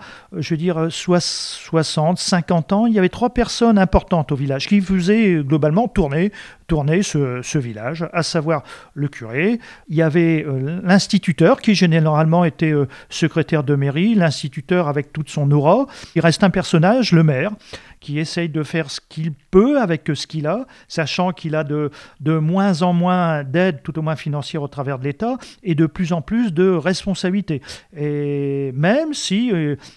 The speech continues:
il faut l'avouer, et on peut le regretter, il y a une perte de, de compétences vis-à-vis des, des communautés de communes auxquelles on doit maintenant adhérer.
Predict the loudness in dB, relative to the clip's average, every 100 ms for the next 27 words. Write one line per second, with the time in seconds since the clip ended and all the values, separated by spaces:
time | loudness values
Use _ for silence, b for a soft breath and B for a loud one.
0 | _ -12 -10 -4 -2 -2 -2 -2 -2 -6
1 | b b -6 -6 -2 0 0 0 -4 -2
2 | -4 -4 B B -10 -4 0 0 0 0
3 | -2 -2 -2 0 2 2 0 -2 2 0
4 | 2 -2 -4 0 0 0 -2 -4 -2 -2
5 | -2 -2 -2 -2 0 -2 -2 -4 -4 -6
6 | -10 -12 -6 -6 0 2 4 2 0 0
7 | 2 4 4 2 B B -10 -6 0 0
8 | 0 -2 -2 -4 -2 -2 -4 -4 -4